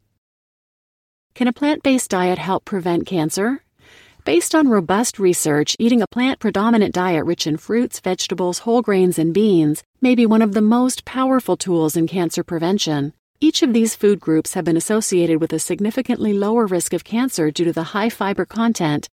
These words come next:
and high levels of antioxidants and anti-inflammatory compounds, says Kassam.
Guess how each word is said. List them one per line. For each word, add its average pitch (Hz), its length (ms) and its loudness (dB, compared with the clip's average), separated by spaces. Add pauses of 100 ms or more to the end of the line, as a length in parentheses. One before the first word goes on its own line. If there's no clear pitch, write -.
and 214 120 0
high 254 140 0
levels 240 360 0
of 180 60 0
antioxidants 185 880 -2
and 170 100 -2
anti-inflammatory 190 960 -2
compounds, 165 680 -4 (140)
says - 260 -6
Kassam. 151 560 -4